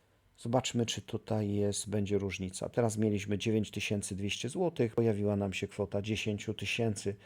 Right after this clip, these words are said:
Drobiazg, ale jednak, jednak prawie osiemset złotych, jednak, e, pojawiło się więcej. Czy sprzed-, spadną zamówienia?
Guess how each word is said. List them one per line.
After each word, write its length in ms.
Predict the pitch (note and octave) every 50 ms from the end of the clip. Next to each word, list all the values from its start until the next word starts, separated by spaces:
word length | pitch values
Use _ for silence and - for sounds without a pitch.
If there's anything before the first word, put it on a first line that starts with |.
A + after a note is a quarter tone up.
| - - - - - - - _ _ _ _ _ _ _ _ _ - - _ -
Drobiazg, 680 | F#3+ C3+ A2+ A#2 A#2+ A2+ G#2+ C#3 D#3 E3 E3 - - - -
ale 240 | - A#2+ A#2+ A#2 A#2
jednak, 560 | A2 A2+ A2 A#2 A2+ A2+ A2 A2 G#2 - -
jednak 380 | A2+ A2+ G#2 A2+ A2 G#2+ G#2 -
prawie 340 | - G#2+ A2 G#2 G#2 A2 G#2+
osiemset 440 | G2+ - - G#2+ G#2 - A2 G2 -
złotych, 640 | G#2+ G#2+ G#2+ A2 A2 - A2 G#2+ G#2+ G#2 G#2 - -
jednak, 640 | G#2+ G#2 G#2+ G2+ G2+ G#2 G2+ G2+ G2+ - - - -
e, 320 | A2+ G#2 G#2 G2+ G2+ G2+ G2+
pojawiło 560 | - - A2 G#2 G2+ G#2 F#2+ G#2 G2+ G#2 G2
się 140 | - - G#2
więcej. 460 | G2+ G#2 G#2 G#2 G2 - - G#2+ G#2+ - - - - _ _
Czy 120 | - - C3
sprzed-, 440 | - - - - D3 C3+ B2 C3+ -
spadną 420 | - - C3 B2+ C3 B2+ B2+ B2+
zamówienia? 720 | A#2 B2+ B2 B2 B2 A#2+ B2 B2 B2+ B2+ C3 C3+ D3 D3+